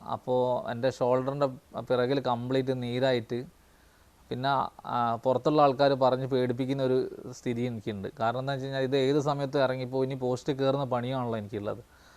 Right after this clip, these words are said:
അപ്പോൾ ഞാൻ ആ അവരെ സങ്കടം ഞാൻ ഗുരുക്കളെടുത്ത് പങ്കുവെച്ചപ്പോഴാണ് ഗുരുക്കൾ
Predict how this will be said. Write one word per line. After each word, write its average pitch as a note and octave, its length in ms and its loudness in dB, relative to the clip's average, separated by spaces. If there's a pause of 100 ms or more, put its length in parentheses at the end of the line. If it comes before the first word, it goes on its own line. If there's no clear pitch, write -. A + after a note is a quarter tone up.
(340)
അപ്പോൾ B2 220 -8
ഞാൻ B2 100 -4 (100)
ആ C3+ 40 4 (400)
അവരെ C3+ 200 2 (120)
സങ്കടം C3+ 400 0
ഞാൻ C#3+ 120 0 (220)
ഗുരുക്കളെടുത്ത് C3 520 0
പങ്കുവെച്ചപ്പോഴാണ് B2 840 0 (1120)
ഗുരുക്കൾ B2 280 0